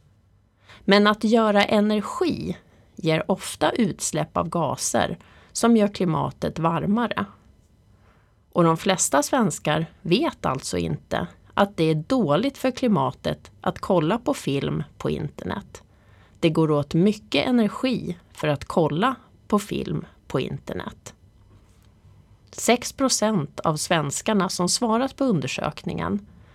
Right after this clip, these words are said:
säger att de inte tror på pratet om ändringarna i klimatet.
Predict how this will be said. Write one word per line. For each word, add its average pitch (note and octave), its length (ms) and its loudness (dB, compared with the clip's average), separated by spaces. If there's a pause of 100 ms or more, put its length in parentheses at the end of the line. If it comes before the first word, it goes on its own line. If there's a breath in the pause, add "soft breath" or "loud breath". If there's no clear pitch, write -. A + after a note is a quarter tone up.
(180 soft breath)
säger F3 640 0 (320 soft breath)
att - 200 -2
de D#3 240 4
inte F#3+ 260 0
tror F#3 640 -2 (100)
på E3+ 120 2
pratet - 720 -4
om E3 220 2
ändringarna E3 720 0 (120)
i - 160 -4
klimatet. - 840 -10